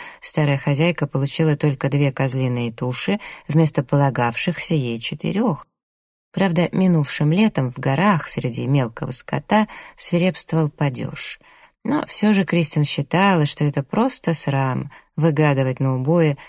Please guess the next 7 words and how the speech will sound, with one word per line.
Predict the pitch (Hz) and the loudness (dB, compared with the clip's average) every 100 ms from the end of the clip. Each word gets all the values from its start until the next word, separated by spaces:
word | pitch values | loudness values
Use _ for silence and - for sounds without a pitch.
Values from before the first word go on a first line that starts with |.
| _ - | _ -6
каких-то | 147 170 - 156 | 0 0 0 0
двух | 143 147 - | 2 0 0
козлов | 147 131 143 185 165 | 0 2 2 2 2
в | - | -2
такой | - 135 143 | -6 -4 -2
большой | 127 135 - 131 123 | -2 -2 -2 -4 -4
усадьбе, | 120 143 147 135 131 | -2 0 0 0 -6